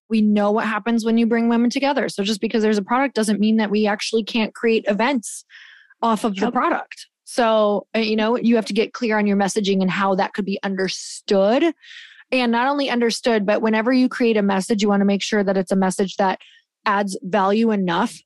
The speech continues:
Speaker 1: that it catches on fire and people wanna be a part of it. So, and people wanna relay it and talk about it, and they can relay it easily. So, so grateful for you guys. We'd love to know your biggest takeaway, as always. And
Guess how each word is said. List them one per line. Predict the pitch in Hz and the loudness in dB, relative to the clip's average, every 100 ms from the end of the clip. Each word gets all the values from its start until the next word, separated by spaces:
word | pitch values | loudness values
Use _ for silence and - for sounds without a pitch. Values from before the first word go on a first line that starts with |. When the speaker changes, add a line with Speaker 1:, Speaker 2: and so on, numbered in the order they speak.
| - | -4
Speaker 1:
that | 202 190 - | -2 -2 -2
it | 214 220 - | -2 -2 -6
catches | - 208 - 220 196 - | -4 -2 0 0 -2 -4
on | 208 202 | -2 0
fire | 190 190 196 208 | 0 0 2 0
and | - 196 185 | 0 -2 -2
people | 214 190 208 196 185 | -6 0 2 2 0
wanna | 190 196 185 | 0 -2 -2
be | 170 | -4
a | |
part | - 110 | -4 -8
of | - | -8
it. | - _ | -12 _
So, | - 220 190 185 - | -6 0 2 2 2
and | 196 | 0
people | 214 196 | 0 0
wanna | 196 185 | 0 0
relay | 180 175 170 | 0 2 0
it | 160 | -2
and | - | -4
talk | - 180 190 | -6 -4 -2
about | 175 | -2
it, | - | -2
and | 185 | -2
they | 175 | -2
can | 175 | 0
relay | 180 180 175 | 2 2 2
it | 190 | 0
easily. | 202 175 170 165 - - - - - - | -2 -2 0 -2 -4 -10 -18 -18 -18 -14
So, | - 208 202 190 185 - - _ | -2 2 2 0 -4 -12 -20 _
so | - 311 339 | -2 0 2
grateful | 370 359 359 | 2 0 -2
for | 349 | 0
you | 339 | 0
guys. | 311 302 | 0 0
We'd | 311 | -2
love | 262 277 269 | -2 -2 -2
to | 302 | -2
know | 277 | 2
your | 277 247 | 2 2
biggest | 254 247 | 0 0
takeaway, | 269 262 262 254 254 | 0 2 2 2 2
as | - 226 214 | 0 -2 -2
always. | 226 214 214 226 226 226 233 _ | 0 0 2 2 0 -2 -4 _
And | 220 214 208 208 208 202 190 | -2 0 2 2 0 0 -4